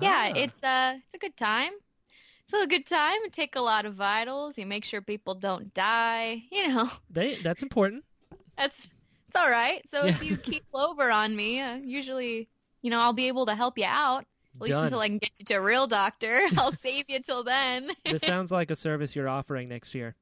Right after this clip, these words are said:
Speaker 2: just in case.
Speaker 1: Oh,
Speaker 2: So,
Speaker 1: no.
Speaker 2: yep.
Speaker 1: Oh, God, 'cause
Speaker 2: Look what
Speaker 1: there's
Speaker 2: you
Speaker 1: gonna be
Speaker 2: did.
Speaker 1: a lot of drunk people at Star Wars Celebration, and Claire's gonna be the <laughs> one
Speaker 2: That's right.
Speaker 1: taking care of everyone.
Speaker 2: That's
Speaker 1: Oh,
Speaker 2: right.
Speaker 1: dang it.
Speaker 2: <laughs> I'm interested in how the vitals are gonna work when you also have been drinking.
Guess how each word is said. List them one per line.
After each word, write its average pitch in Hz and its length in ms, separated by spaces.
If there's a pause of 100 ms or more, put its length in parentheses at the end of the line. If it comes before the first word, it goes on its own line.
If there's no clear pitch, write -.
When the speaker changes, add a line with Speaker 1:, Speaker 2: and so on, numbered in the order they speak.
(420)
Speaker 2:
just 139 220
in 123 120
case. 131 360
Speaker 1:
Oh, 247 160
Speaker 2:
So, 120 160
Speaker 1:
no. 269 460 (220)
Speaker 2:
yep. 127 260
Speaker 1:
Oh, 240 320 (100)
God, 220 220
'cause 233 160
Speaker 2:
Look - 160
what 196 80
Speaker 1:
there's 269 160
Speaker 2:
you 269 60
Speaker 1:
gonna - 100
be 240 80
Speaker 2:
did. 196 80
Speaker 1:
a 190 180
lot 226 200
of - 60
drunk 196 360
people 208 380
at - 120
Star 185 240
Wars 190 200
Celebration, 180 720
and 175 140
Claire's 185 360
gonna 202 220
be 190 180
the 185 140
<laughs> 220 60
one 226 120
Speaker 2:
That's 285 340
right. - 280 (420)
Speaker 1:
taking 339 320
care 311 460
of 302 80
everyone. 294 600
Speaker 2:
That's 147 220
Speaker 1:
Oh, 156 40
Speaker 2:
right. 156 200
Speaker 1:
dang 180 200
it. - 500
Speaker 2:
<laughs> - 20
I'm 196 160
interested 269 360
in 208 80
how 202 100
the 190 100
vitals 175 320
are 160 40
gonna 151 180
work 143 220
when 139 160
you 147 160
also 139 260
have 127 100
been 120 120
drinking. 117 320